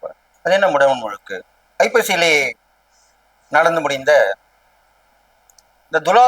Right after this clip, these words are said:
ஸ்நானம் என்ற நிகழ்ச்சியிலே கலந்து கொள்ள முடியாதவர்கள், "அடடா, நம்ம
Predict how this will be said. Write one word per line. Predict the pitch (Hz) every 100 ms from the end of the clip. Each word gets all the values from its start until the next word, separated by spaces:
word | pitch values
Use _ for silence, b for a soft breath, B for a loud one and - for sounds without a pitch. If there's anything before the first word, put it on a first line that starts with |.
| -
ஸ்நானம் | 175 156 151 135 _ _ _ _ _ _ _ 156
என்ற | 160 151
நிகழ்ச்சியிலே | 147 175 - 139 127 143 110 _ -
கலந்து | 160 190 185
கொள்ள | 175 170 185 131
முடியாதவர்கள், | 139 151 151 156 135 - - _ _ 131
"அடடா, | 131 123 120 120 - _ _ _ _ _ _ _ -
நம்ம | 135 131